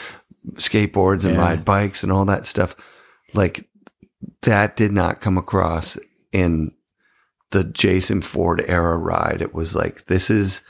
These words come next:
Speaker 1: core, but also chasing Burton as far as, like, you know, the availability of product shipping on time. And you know what I mean? Like,
Speaker 2: Yeah.
Speaker 1: it wa-, like, a lot of companies <laughs> were,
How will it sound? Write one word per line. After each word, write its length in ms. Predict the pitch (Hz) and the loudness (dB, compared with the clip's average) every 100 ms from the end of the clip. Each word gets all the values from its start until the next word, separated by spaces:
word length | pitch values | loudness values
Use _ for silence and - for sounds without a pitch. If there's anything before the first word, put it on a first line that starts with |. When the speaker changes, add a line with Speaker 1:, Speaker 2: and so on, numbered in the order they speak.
| - - _ _ - | -20 -20 _ _ -4
Speaker 1:
core, 720 | - 127 113 95 87 90 - _ _ | 2 2 4 0 0 -4 -8 _ _
but 160 | - 98 | -2 0
also 420 | 98 113 - 113 | 2 2 2 0
chasing 600 | 98 - 107 101 95 82 | 0 -2 0 0 -2 -2
Burton 440 | - 98 - 82 80 | 0 0 0 -2 -4
as 200 | 80 - | -4 -6
far 280 | - 85 85 | -4 -4 -4
as, 220 | 82 - | -4 -2
like, 380 | 90 87 - - _ - - _ _ _ _ _ - | -4 -4 -12 -20 _ -20 -20 _ _ _ _ _ -6
you 120 | 110 | 0
know, 120 | 92 87 | 0 2
the 180 | 95 | 0
availability 840 | 87 98 95 92 90 90 90 90 85 | 2 2 2 0 0 0 2 2 2
of 340 | 82 - - _ _ _ _ - | 0 -4 -12 _ _ _ _ -2
product 360 | 92 90 85 | 0 0 0
shipping 360 | - 98 92 87 | -2 -2 0 0
on 180 | 82 78 | 0 -2
time. 480 | - - - 82 - _ - | -2 -4 -4 -8 -12 _ -4
And 360 | 82 80 78 - _ _ _ - | -2 -2 -6 -10 _ _ _ -2
you 160 | 120 | 2
know 80 | 113 | 4
what 80 | 113 | 2
I 40 | |
mean? 280 | 107 113 117 - - | 2 0 -2 -8 -2
Like, 100 | 87 | 0
Speaker 2:
Yeah. 140 | 85 85 | 2 0
Speaker 1:
it 40 | |
wa-, 280 | 107 - 117 - | -2 -2 -6 -2
like, 200 | 113 104 | 0 2
a 40 | 120 | 2
lot 180 | 151 | 2
of 60 | 185 | 0
companies 480 | 127 110 92 87 82 | 0 0 0 -4 -4
<laughs> 420 | 95 - - - | -8 -10 -20 -4
were, 180 | 135 123 | -2 -2